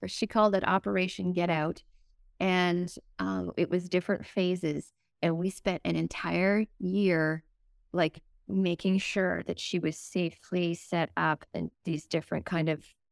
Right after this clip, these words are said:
phases so that when it came time that she tr-, kind of dropped the bomb, she would be safe, protected, have somewhere to go, have a safe place to be with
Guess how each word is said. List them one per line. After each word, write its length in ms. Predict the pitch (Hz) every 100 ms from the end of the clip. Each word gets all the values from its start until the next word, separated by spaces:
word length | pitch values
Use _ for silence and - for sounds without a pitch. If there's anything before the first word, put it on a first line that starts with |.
| _ _ _ _ _ _
phases 560 | 185 180 180 156 139 156 _ _ _ _
so 240 | - 190 175
that 520 | 175 165 160 - - _ _ -
when 280 | 175 180
it 100 | 175
came 260 | - 180 170
time 520 | - 170 160 170 180 - _ _ - _
that 100 | 185
she 200 | - 175
tr-, 120 | - - -
kind 160 | - 180
of 100 | 170 - _
dropped 260 | 180 165 -
the 140 | _ 170
bomb, 400 | 175 147 143 170 - _ _ _ _ _ _ _
she 320 | - - - 185
would 160 | 175
be 160 | 165 151
safe, 340 | - 165 160 - _
protected, 520 | - 180 170 - 156
have 220 | 156 165 -
somewhere 340 | 165 156 175
to 140 | -
go, 340 | 170 156 147 147
have 160 | 147
a 60 | 151
safe 280 | - 165 -
place 220 | 190 185
to 120 | -
be 280 | 175 156 151
with 300 | 156 156 -